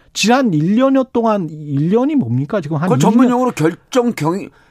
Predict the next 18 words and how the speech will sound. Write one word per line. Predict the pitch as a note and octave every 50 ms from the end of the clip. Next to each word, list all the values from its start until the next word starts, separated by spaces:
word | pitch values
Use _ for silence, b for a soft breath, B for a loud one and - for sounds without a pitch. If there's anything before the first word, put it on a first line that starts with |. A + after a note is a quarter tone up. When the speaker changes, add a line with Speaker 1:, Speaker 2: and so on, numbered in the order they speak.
| b b
Speaker 2:
장애론자들입니다. | - - D3+ E3+ G3 G#3 G#3 G3 F#3 F3 D#3+ E3 C#3+ B2 C#3 B2+ B2 A2+ G#2 G2 - F3
Speaker 1:
예, | F3+ E3+ D#3+ D#3 C#3+
이 | C3+ D#3+ F#3+ A3
년, | B3+ C4 A#3+
삼 | G3+ A3 B3 C4+
년 | C4+ B3
동안 | - C4 A#3+ A#3 G#3 F#3 D#3 -
뭐 | E3 F#3 G#3
아무 | - - F3+ A3+ C#4+ C#4 B3+ A3+
결정을 | - F3+ F3 - A#3 C#4+ D#4+
Speaker 2:
그러니까 | D#4+
Speaker 1:
못 | C#4+ -
했던 | - G#3+
Speaker 2:
지지하고 | B3+ D4+ D4 C#4+ C#4+
Speaker 1:
거 | D4
아니에요? | C4
Speaker 2:
있는 | C4 C4+ B3
민주당 | G3 G#3+ A#3 A#3+ A#3 B3 B3 A#3+ G3